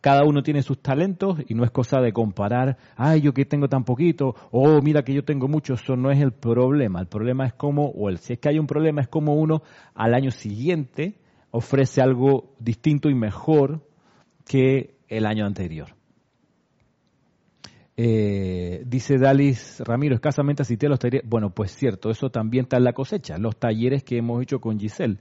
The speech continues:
de meditación y de invocaciones, adoraciones y decretos, que este domingo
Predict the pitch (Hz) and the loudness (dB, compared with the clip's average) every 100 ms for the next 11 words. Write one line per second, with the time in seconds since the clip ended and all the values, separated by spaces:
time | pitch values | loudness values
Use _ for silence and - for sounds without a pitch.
0 | _ - - - 110 107 104 104 98 - | _ -20 -20 -6 -2 0 0 -2 -4 -6
1 | 180 185 202 _ _ 120 117 113 110 104 | -2 -2 -4 _ _ -4 0 0 0 -4
2 | - 135 131 113 104 95 131 131 120 110 | -4 -4 0 0 -2 -4 -4 -4 -2 -2
3 | 107 139 156 - 117 - 127 120 123 135 | -2 -2 -4 -4 -8 -2 -2 0 -2 -4
4 | 135 170 | -6 -8